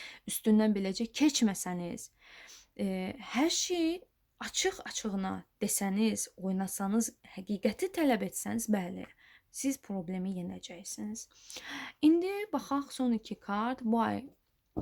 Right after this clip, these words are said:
xərçəng nə etməməlidir? Xərçəng bu ay nə etməməlidir?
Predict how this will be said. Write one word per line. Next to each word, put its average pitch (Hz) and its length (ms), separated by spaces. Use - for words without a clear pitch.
xərçəng 202 720
nə 202 160
etməməlidir? 185 1120
Xərçəng 180 500
bu 202 160
ay 185 120
nə 180 180
etməməlidir? 226 1120